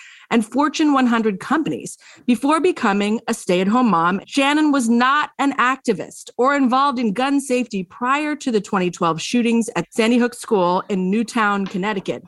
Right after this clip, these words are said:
But the day after the tragedy,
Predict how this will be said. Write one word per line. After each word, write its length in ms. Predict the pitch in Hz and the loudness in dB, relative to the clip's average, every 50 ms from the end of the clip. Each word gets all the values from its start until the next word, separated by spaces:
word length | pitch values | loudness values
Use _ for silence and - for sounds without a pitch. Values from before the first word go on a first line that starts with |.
| _ _ | _ _
But 560 | 160 156 156 214 226 202 151 - - - - - _ _ _ _ _ _ _ _ _ - | -8 -2 0 2 2 2 0 -2 -6 -14 -20 -20 _ _ _ _ _ _ _ _ _ 0
the 100 | 190 214 | 0 0
day 420 | 185 170 233 240 247 269 294 302 - | 2 2 2 2 2 2 0 0 0
after 340 | - 233 240 240 - 262 254 | 0 0 0 0 0 -2 0
the 100 | 226 240 | 0 -2
tragedy, 680 | 214 - 233 196 185 185 170 156 156 147 104 - - | -2 0 0 0 0 0 -4 -6 -8 -10 -12 -14 -18